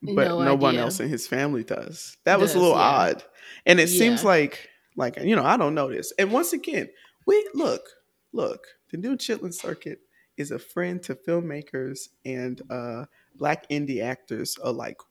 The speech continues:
Speaker 1: We, we,
Speaker 2: Mm-hmm.
Speaker 1: we is here for y'all. So if I'm getting this wrong, go ahead and, go ahead and let me know. I'm, I'll be a
Speaker 2: Mm-hmm.
Speaker 1: good sport about it.
Speaker 2: Yeah.
Speaker 1: I don't think the actor who plays Deshaun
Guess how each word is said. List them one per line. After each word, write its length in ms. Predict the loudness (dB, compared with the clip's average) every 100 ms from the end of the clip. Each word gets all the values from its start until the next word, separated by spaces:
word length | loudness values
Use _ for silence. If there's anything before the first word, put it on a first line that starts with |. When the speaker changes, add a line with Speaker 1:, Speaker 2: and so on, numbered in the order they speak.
| -10
Speaker 1:
We, 200 | -8 -8
we, 280 | -8 -6 -4
Speaker 2:
Mm-hmm. 420 | -4 -4 -4 -4
Speaker 1:
we 100 | -2
is 140 | -4 -6
here 140 | -8
for 140 | -8 -10
y'all. 200 | -10 -6
So 280 | -4 -4 -6 -20 -12
if 160 | -6 0
I'm 140 | 0
getting 280 | 0 -4 -4
this 220 | -4 -4
wrong, 400 | -4 -4 -6 -10 -10
go 140 | -4 -2
ahead 260 | 0 -2
and, 220 | -2 -6 -8 _
go 140 | -6 -2
ahead 180 | -2
and 80 | -2
let 120 | -4 -6
me 80 |
know. 200 | -8 -10 -18 _
I'm, 200 | -10 -10 -8
I'll 120 | -6
be 140 | -2
a 60 | -2
Speaker 2:
Mm-hmm. 80 | 0
Speaker 1:
good 120 | -2
sport 300 | -4 -4 -4
about 280 | -6 -8 -8
it. 120 | -12 _ _ _ _ _ _ _ -2
Speaker 2:
Yeah. 140 | 2
Speaker 1:
I 20 |
don't 280 | 4 2 0
think 300 | -2 -2 0
the 200 | -2 2
actor 380 | 0 -2 -4 -4
who 180 | -4 -6
plays 480 | -6 -4 -2 -2 -6
Deshaun 720 | -10 -8 -6 -6 -8 -10 -12